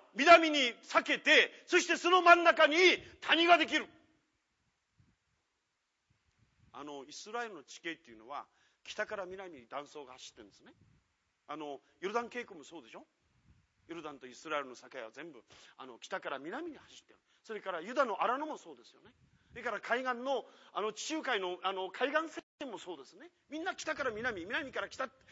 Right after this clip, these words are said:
ていうふうに走っているんですけれども、聖書に主がおいでくださった時に、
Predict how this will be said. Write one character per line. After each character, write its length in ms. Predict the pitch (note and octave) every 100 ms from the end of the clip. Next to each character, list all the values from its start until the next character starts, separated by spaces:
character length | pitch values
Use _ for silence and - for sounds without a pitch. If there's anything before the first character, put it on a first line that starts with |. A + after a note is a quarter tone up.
| -
て 40 | C4+
い 40 |
う 40 |
ふ 180 | C#4 E4+
う 40 | D#4
に 180 | C#4+ - -
走 320 | - C4 - D#4
っ 40 |
て 240 | - D#4 C#4
い 120 | C4+
る 140 | D4
ん 100 | C4+
で 80 | B3+
す 160 | - -
け 100 | D4+
れ 120 | B3
ど 100 | A3+
も、 320 | C#4+ C#4+ - - -
聖 400 | - - E4+ D#4+
書 200 | - G#3
に 380 | G3+ C#4+ A3 B2+ _ _ _ _ -
主 300 | - - E4
が 220 | D4 C4
お 100 | C4+
い 140 | D4 C4
で 160 | C4
く 140 | - B3
だ 100 | B3
さ 140 | B3+
っ 60 | B3
た 120 | A#3 G3
時 240 | F#3 D#3
に、 260 | A3+ A#3